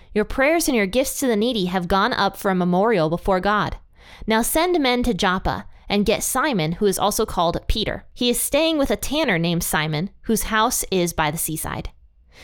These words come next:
When the angel who spoke to him had departed, Cornelius called two of his household servants and devout soldier of those who waited on him continually.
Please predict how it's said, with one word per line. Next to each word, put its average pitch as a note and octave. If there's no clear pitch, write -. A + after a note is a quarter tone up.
When A#3+
the B3+
angel E4+
who D#4+
spoke A#3
to A#3
him A3
had G3
departed, F3+
Cornelius D4
called G3+
two C#4+
of D4
his C#4
household G3+
servants E3+
and G3
devout F3
soldier A3+
of F#3
those A#3+
who C4
waited F#3+
on F3+
him F3
continually. E3+